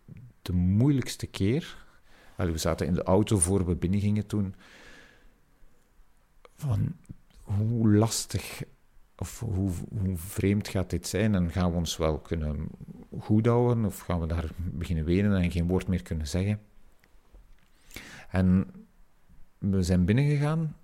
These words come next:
En de eerste seconde of paar seconden was het spannend, denk ik. Zo van, wel, niet, eh. Maar eigenlijk, van het moment dat we binnenkwamen, voelde je bij de kinderen, waren ze blij dat wij er waren.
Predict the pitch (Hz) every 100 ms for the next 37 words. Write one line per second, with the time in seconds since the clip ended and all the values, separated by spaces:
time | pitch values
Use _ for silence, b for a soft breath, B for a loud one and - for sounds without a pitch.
0 | - - 95 92 - 104 90 127 - -
1 | - 98 - - 113 139 143 - - -
2 | 98 - 123 - 127 123 110 101 98 -
3 | - - - 98 113 127 131 135 131 -
4 | 117 98 98 95 90 - 101 110 101 104
5 | 127 117 98 95 76 67 110 - - B
6 | B B B B B B B B B _
7 | 107 107 - - - 117 143 156 156 -
8 | - - 104 104 131 143 123 101 98 120
9 | 127 117 123 120 - 113 123 113 98 95
10 | 90 - 117 127 123 123 - - - -
11 | - - - _ _ - - _ _ -
12 | - 98 90 67 - 69 92 117 123 131
13 | 131 135 147 156